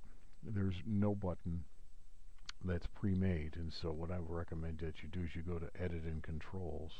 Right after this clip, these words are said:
and in Edit and Controls we've got some blank spaces here that can be utilized. I'm gonna add a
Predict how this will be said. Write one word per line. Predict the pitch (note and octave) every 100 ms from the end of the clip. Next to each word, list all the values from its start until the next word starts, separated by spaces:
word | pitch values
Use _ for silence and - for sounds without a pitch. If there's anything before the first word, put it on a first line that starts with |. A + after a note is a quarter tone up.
| - - - - - - - G2
and | E2+
in | - G#2 G2 F#2+ D#2+ -
Edit | F#2+ E2+ D#2+
and | D#2+
Controls | E2 D#2 E2+ D#2+ D#2+
we've | D#2+
got | E2
some | - E2 D#2
blank | D#2+ D#2 D2+ - - -
spaces | - F2 D#2+ - D#2 -
here | D#2+ D2
that | D#2 -
can | E2 D#2+
be |
utilized. | D#2+ F#2 A2 C#2+ - - - - - - - - -
I'm | A2
gonna | B2 -
add | F2+ F2+
a | D#2+